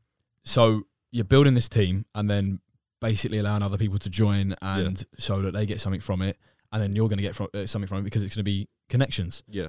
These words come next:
Speaker 1: And that's your main thing, which is perfect to do. That's exactly what you need to do.
Speaker 2: Yeah.
Speaker 1: So, when's the next drop?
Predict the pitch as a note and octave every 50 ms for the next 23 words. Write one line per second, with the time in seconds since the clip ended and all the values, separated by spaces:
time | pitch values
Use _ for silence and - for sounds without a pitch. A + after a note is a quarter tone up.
0 | - - A2+ A#2 A#2 A2 - - G#2+ G#2 G#2 - A2 G2+ F#2+ - - F#2 - -
1 | - - A#2+ A#2+ A#2+ - G#2 G#2 - - F#2 G#2 F#2+ F2 E2 E2 - G2+ F#2+ G2+
2 | E2+ - G2+ F#2 F#2 F#2+ F#2 F#2 - F2 E2 E2 F2 - _ - F#2 F#2 F2 D2+
3 | D2+ - _ _ _ - - - B2 G#2+ F2+ E2 - _ _ _ _ _ _ _
4 | _ _ _ _ _ _ _ _ _ _ _ _ _ _ _ _ _ _ _ -
5 | - - _ _ - A#2 B2 B2 G#2+ A2 A2 G#2+ B2 - G#2+ G2 -